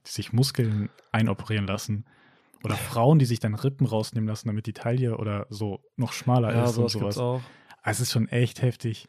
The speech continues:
Speaker 2: Aber sowas ist ja zum Glück nicht die Norm, ne? Das ist ja einfach, sind irgendwelche Ausreißer, die, äh, ähm, <laughs>
Speaker 1: Ja.
Speaker 2: Und ich glaub, mittlerweile wird halt jeder wissen, dass man sich kein Beispiel an den Maßen von Barbie nehmen sollte.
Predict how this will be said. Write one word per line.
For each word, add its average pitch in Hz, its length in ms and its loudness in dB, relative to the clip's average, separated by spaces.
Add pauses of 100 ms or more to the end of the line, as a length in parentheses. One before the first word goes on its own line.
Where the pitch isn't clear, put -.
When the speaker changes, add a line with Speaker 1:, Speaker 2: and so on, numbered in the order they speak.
(120)
Speaker 2:
Aber 127 180 4
sowas 127 200 6
ist - 80 -2
ja 131 80 2
zum 131 160 2
Glück 123 160 2
nicht 131 160 0
die 135 40 2
Norm, 117 320 2
ne? 127 280 -2
Das - 180 -10
ist 135 160 -10
ja 123 100 0
einfach, 120 280 -4
sind 135 140 -4
irgendwelche 127 260 0
Ausreißer, 123 500 0
die, 175 300 0
äh, 117 320 -2 (1300)
ähm, 113 640 -2 (460)
<laughs> - 40 -2 (800)
Speaker 1:
Ja. 139 300 2 (960)
Speaker 2:
Und 147 60 0
ich 131 40 0
glaub, 131 180 2
mittlerweile 120 480 2
wird 127 140 0
halt 117 180 0
jeder 117 240 2
wissen, 120 260 -2
dass 117 160 -6
man 117 140 -4
sich - 180 -14
kein 113 220 -6
Beispiel 117 340 -4
an 120 80 0
den 113 120 2
Maßen 113 280 -2
von 117 160 -2
Barbie 117 320 2
nehmen 123 240 0
sollte. 123 380 -6